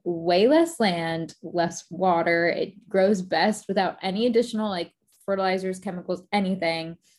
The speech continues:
But then once it grows, it's also a softer fiber. We always get so many comments how soft, soft our pads and liners are.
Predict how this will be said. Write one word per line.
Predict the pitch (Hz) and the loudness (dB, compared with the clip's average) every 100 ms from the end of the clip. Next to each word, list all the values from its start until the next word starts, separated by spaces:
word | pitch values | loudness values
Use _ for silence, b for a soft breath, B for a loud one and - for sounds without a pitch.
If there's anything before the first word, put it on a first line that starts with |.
| b _ - | b _ -2
But | 214 | 0
then | 208 196 185 | 2 2 0
once | 185 196 - | -2 -2 -4
it | - | -12
grows, | - 190 202 214 180 165 170 170 - | -14 -4 0 2 4 2 -2 -6 -10
it's | 196 190 | -8 -8
also | - 170 180 185 170 | -4 -4 0 2 2
a | 185 | 0
softer | - - - 175 185 233 240 | -6 -8 -6 -6 -4 -2 0
fiber. | 240 262 262 269 277 285 | 2 2 2 2 2 2
We | 233 - | 2 0
always | - 180 180 | 0 -2 -2
get | 165 - | -6 -6
so | 180 | -8
many | 175 185 | -6 -8
comments | 170 165 175 - | -8 -6 -8 -10
how | 185 180 | -6 -6
soft, | 180 - 175 170 185 - - _ | -6 -4 -2 -2 -4 -14 -20 _
soft | - 180 175 175 | -4 0 0 0
our | 175 | -2
pads | 170 165 165 | 0 -2 -2
and | 175 | -4
liners | 165 165 190 | -8 -6 -2
are. | 226 262 330 | 0 2 2